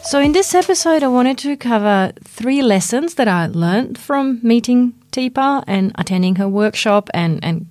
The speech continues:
communicating and liaising with her before and after. And, and I wanted to also tell you a little bit about the day, what it was like and what we, um,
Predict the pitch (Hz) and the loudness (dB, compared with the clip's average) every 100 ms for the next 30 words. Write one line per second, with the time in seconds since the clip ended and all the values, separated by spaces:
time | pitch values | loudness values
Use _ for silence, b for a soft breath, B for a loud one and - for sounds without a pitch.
0 | - - 180 175 - 175 170 170 160 160 | -20 -8 -4 -4 -4 -4 -2 -2 -2 -2
1 | 160 165 165 165 165 165 165 170 170 180 | -2 -2 -2 -2 -6 -6 -8 -4 -2 -2
2 | 208 294 320 320 B B B B B B | -2 0 -2 -4 B B B B B B
3 | B 262 254 240 - 247 254 302 415 392 | B 0 4 2 4 2 4 2 2 2
4 | 302 262 277 233 - - - 254 277 262 | 2 2 2 0 -2 -12 -4 -2 -2 -2
5 | 285 294 277 254 240 208 202 208 233 233 | -2 0 0 0 -2 -4 -2 0 2 0
6 | 214 214 208 196 180 185 190 185 180 175 | -2 -4 -6 -4 0 0 0 0 0 0
7 | 180 175 180 - 175 170 175 | -4 -6 -8 -8 -4 -2 -4